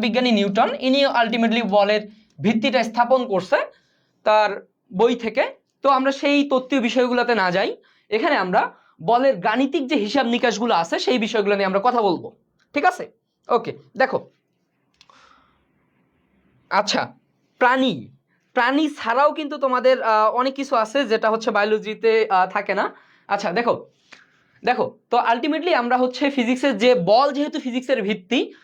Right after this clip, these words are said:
তো সেই জায়গা থেকে আমরা ultimately এবার যে জিনিসটা থেকে শুরু করব, বলের গাণিতিক হিসাব নিকাশ শুরু করব। আচ্ছা, বলের গাণিতিক ফর্ম,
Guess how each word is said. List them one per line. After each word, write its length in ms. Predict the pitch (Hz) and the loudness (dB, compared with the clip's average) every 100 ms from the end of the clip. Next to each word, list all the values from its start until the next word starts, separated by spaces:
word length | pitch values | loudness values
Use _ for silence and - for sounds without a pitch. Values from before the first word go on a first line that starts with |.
| _ - | _ -4
তো 60 | 226 269 | -2 2
সেই 160 | 294 285 | 2 2
জায়গা 180 | 285 285 | 2 0
থেকে 160 | 320 294 233 | 0 0 0
আমরা 180 | 220 254 349 226 | 0 0 2 -2
ultimately 380 | 208 226 226 233 220 | -2 -4 -2 0 2
এবার 180 | 262 262 220 | 2 0 -4
যে 60 | 233 | -8
জিনিসটা 240 | 226 233 208 | -6 -6 -6
থেকে 120 | 208 | -6
শুরু 120 | 202 175 | -6 -2
করব, 140 | 175 247 330 - _ 165 | 0 2 0 -6 _ -2
বলের 240 | 220 269 277 202 | 0 2 2 0
গাণিতিক 320 | 233 247 262 247 | -4 -4 -6 -4
হিসাব 180 | 277 254 | -2 -2
নিকাশ 160 | 247 240 | -2 -2
শুরু 100 | 240 175 | -2 -2
করব। 160 | 147 117 - _ - 196 | -2 -4 -12 _ -8 -2
আচ্ছা, 160 | 240 156 196 | -2 0 2
বলের 400 | 240 302 220 262 - - 151 147 | 2 4 2 0 -2 -12 -8 -4
গাণিতিক 420 | 220 277 285 330 - | -2 -2 -2 -4 -2
ফর্ম, 260 | 240 233 | 2 2